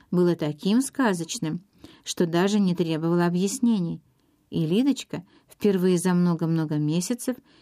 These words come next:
не вспомнила про мамочку и впервые была совершенно счастлива. Чем чаще мороженое будет вымешано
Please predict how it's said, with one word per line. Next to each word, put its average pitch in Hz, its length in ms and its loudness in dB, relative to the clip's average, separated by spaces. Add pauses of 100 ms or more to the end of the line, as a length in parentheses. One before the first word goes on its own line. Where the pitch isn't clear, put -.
(180)
не 214 200 4
вспомнила 208 720 0
про 190 240 0
мамочку 160 640 -4 (300)
и 180 100 0
впервые 185 600 0
была 220 280 2
совершенно 180 760 -2
счастлива. 147 680 -4 (1000)
Чем 233 240 2
чаще 175 500 2
мороженое 175 640 2
будет 165 300 -4
вымешано 160 640 0